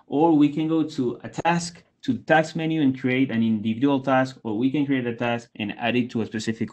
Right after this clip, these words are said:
order. Okay, so you can customize all this as you wish. Close this. Okay, and my task is what I see,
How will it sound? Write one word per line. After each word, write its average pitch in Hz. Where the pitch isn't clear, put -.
order. 95
Okay, 131
so 104
you 104
can 117
customize 117
all 107
this 117
as 104
you 101
wish. 95
Close 123
this. 131
Okay, -
and 113
my 156
task 170
is 135
what 143
I 135
see, 127